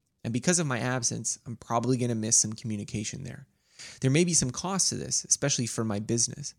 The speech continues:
but I suspect the long-run shift to deeper relationships with people offline is gonna more than make up for it.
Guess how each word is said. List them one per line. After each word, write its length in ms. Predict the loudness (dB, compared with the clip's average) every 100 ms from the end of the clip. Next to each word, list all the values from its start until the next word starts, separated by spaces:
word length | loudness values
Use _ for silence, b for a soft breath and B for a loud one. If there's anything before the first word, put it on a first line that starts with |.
| _ _ _ -2
but 180 | -2 0 0
I 40 |
suspect 440 | 4 4 2 -2
the 100 | 0
long-run 580 | 2 2 0 0 0 0
shift 380 | 0 -2 -4 -4
to 80 | -4
deeper 300 | -2 0 0
relationships 640 | 2 0 -4 -6 -6 -8 -10
with 120 | -10
people 320 | -8 -6 -6
offline 800 | -4 -6 -6 -8 -8 -10 -12 -8
is 160 | -4 -2
gonna 180 | -2 -2
more 240 | -2 -2
than 140 | -4
make 180 | -6 -6
up 140 | -8 -10
for 140 |
it. 100 | -14